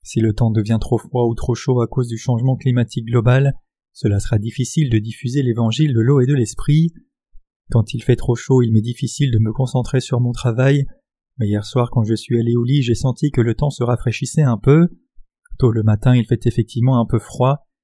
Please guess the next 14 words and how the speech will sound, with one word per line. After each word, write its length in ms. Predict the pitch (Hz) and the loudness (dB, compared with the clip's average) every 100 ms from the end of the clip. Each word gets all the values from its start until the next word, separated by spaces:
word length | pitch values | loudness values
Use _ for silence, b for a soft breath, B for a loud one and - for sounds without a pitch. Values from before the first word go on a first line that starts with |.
| _ _ _ | _ _ _
C'était 300 | - 107 110 | -4 0 0
si 260 | - - 120 | -2 -2 0
rafraîchissant 720 | 117 - 120 - 117 131 127 | 0 0 -2 -2 -6 -2 -2
de 80 | |
me 140 | 110 110 | 0 0
réveiller 340 | 117 120 135 | 2 2 2
ce 160 | - 120 | 0 0
matin 340 | 113 - 143 | 0 0 0
avec 260 | 120 110 120 | 0 0 2
un 100 | 113 | 0
air 180 | 107 - | 0 -4
frais 240 | - 131 | 0 2
et 100 | 107 | 2
doux. 380 | 110 147 165 | 2 2 2